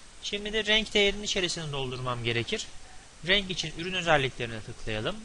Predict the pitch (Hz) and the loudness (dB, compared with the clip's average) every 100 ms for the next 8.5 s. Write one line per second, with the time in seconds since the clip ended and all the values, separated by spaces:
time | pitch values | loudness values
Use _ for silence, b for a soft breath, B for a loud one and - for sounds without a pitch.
0 | - 165 - 180 160 151 127 120 110 - | -4 -4 0 -2 -2 -4 -8 -8 -6 -6
1 | 127 170 226 - - - - - - 180 | -4 -6 -8 -14 -16 -16 -14 -12 -4 -4
2 | - 180 170 175 160 131 113 117 160 202 | 2 4 4 4 -2 -4 -2 2 2 0
3 | - 165 156 156 156 160 - 131 107 101 | -8 -6 0 0 2 -2 0 -2 -2 -6
4 | - - - - - - - - - - | -14 -18 -18 -20 -18 -18 -18 -18 -16 -16
5 | - - - - - - - - - - | -16 -16 -18 -18 -20 -18 -16 -16 -16 -14
6 | - - - - - 202 202 196 196 196 | -14 -14 -14 -8 -4 0 0 0 2 4
7 | 190 190 175 185 156 - 123 165 208 - | 4 2 0 0 -2 -2 -2 -2 -4 0
8 | 165 143 110 - 175 | 2 2 -4 -8 -12